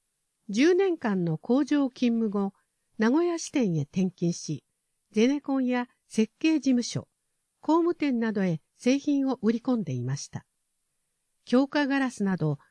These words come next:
特殊なガラスを製造しており、販路開拓を求められました。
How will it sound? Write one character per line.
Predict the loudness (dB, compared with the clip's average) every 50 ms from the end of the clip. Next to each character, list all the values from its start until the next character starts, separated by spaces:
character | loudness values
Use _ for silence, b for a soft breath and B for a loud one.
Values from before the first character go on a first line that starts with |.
| b b _
特 | -2 -2 -2 0
殊 | 0 0 2
な | 2 2
ガ | 2 2 0
ラ | 0 0
ス | -2 -2 0
を | 0 0
製 | 2 2 2 2 4
造 | 2 2 0 0
し | 0 -2
て | -2 0 0
お | 0 0
り、 | -2 -4 -10 -14 _ _ _ _ _
販 | 0 2 2 4 2
路 | 2 0
開 | -2 -2 -2 -2 0
拓 | -2 -4 -2 0 0 2
を | 2 2
求 | 2 0 0 0 0
め | 2 2
ら | 0 0
れ | 0 0
ま | 0 0 -2
し | -4 -6
た。 | -10 -12 -14 -14